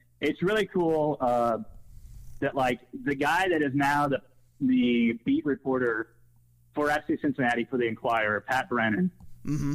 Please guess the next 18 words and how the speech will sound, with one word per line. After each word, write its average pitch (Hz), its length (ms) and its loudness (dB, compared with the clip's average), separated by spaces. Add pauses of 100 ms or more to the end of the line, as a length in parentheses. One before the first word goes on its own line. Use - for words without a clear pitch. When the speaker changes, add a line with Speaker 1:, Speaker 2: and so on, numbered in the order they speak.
(120)
Speaker 1:
he, 185 600 0 (600)
you 143 140 0
know, 139 260 0
he 202 120 0
was 208 140 0
one 185 160 0
of 175 60 2
those 143 160 0 (160)
few - 240 2
people 127 580 -2 (1120)
that 131 340 2
actually 147 320 0
reached 143 320 0
back 135 220 0
out 131 360 2
and 117 480 2
was, 117 140 -2
like, 107 240 -2